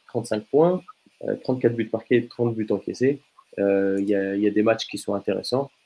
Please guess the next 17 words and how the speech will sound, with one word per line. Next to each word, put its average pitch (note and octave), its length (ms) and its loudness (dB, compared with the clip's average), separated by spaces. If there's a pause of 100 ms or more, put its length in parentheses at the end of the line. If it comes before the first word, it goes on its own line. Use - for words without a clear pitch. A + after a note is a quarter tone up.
(300)
euh, G2 440 -4
notamment G2 460 -6
ceux G2+ 160 -8
contre, G2 280 -12 (280)
contre - 140 -14
Chelsea, - 340 -6
là, G2+ 240 -2 (140)
qu'on G2+ 100 -6
a G2 60 -4
vu G#2+ 140 -4
récemment. - 440 -8 (500)
Euh, G2+ 480 0
c'est - 140 -4
une G#2+ 80 2
équipe G#2+ 260 -4
qui A2 100 2
est, G2+ 500 4